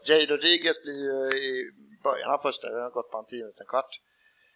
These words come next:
Eh, så gör Mustafa en sån där Mustafa-grej som man brukar göra ibland, där man kastar sig alldeles för tidigt och ska täcka ut. Och bara att han tog ju med sig Jay Rodriguez. Och det är ingen, det är ingen så här tokkapning, det är ingen, men han, han är på honom.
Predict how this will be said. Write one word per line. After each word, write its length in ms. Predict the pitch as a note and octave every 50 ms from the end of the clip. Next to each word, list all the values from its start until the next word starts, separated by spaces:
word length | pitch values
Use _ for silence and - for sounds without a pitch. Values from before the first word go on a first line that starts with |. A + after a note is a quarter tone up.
| _ _ _ - -
Eh, 240 | A2+ G#2+ G#2+ G#2+ G#2 G#2
så 260 | - - B2+ B2+ A#2+
gör 220 | A#2+ A#2+ A#2 A#2
Mustafa 520 | A#2+ A#2+ A#2+ - - C#3 C3+ C#3 C3+ - C#3+
en 80 | C3+
sån 100 | B2 - B2
där 120 | A#2 A2+
Mustafa-grej 640 | A2 A#2 A#2+ - - C#3+ C3 - B2 A#2+ C3 C#3 C3
som 120 | - C#3+
man 60 | C3+
brukar 200 | C3 B2+ - C3+
göra 100 | C3 C#3
ibland, 220 | C#3 C#3 B2 A2+ A#2
där 120 | A2+ A2+
man 80 | A2+ - -
kastar 320 | - D3 C3 - - C#3
sig 140 | B2 - C3
alldeles 220 | B2 A#2 A#2 -
för 60 | - A#2+
tidigt 440 | - D3+ E3+ E3+ C3+ B2 - -
och 100 | B2 A#2
ska 160 | - - A#2+ -
täcka 420 | - - D3 - - - F3 D3
ut. 220 | A#2 A2 G2+ - -
Och 80 | A#2+ A#2
bara 100 | A#2+ A#2
att 100 | A2+ -
han 160 | B2 A#2+ A#2+ A#2+ A2+ _ _ _ _ - -
tog 140 | C#3 A#2+
ju 60 | A#2+ A#2
med 200 | A#2+ C3+ C#3+ C#3
sig 320 | - D#3 C3+ B2+ A#2+ A#2 A2+
Jay 160 | B2 A#2+ A2+
Rodriguez. 500 | G#2+ A2 A2 A2+ A2+ G2+ G#2 G2 - - - _ _ - - - - _ _ _ -
Och 540 | - C3+ C#3+ C#3 C3+ C3 C3 B2+ B2+ B2 B2 - - - -
det 60 | F#3+
är 40 | G3+
ingen, 140 | - B2+ B2 - - - - -
det 40 | D#3+
är 140 | D#3 - C#3+
ingen 140 | C3 C3
så 120 | - - D3+
här 80 | C#3 - -
tokkapning, 760 | - E3 - - - C#3 C3+ C3+ C#3 - - C3+ C3+ B2+ B2
det 60 | A#2+
är 40 | A#2+
ingen, 120 | B2 B2+ - - -
men 120 | D3 D3
han, 100 | F#3 - - _ _ _ _ -
han 160 | B2+ E3 -
är 40 | -
på 140 | - E3
honom. 200 | F3 F3+ F#3+ F#3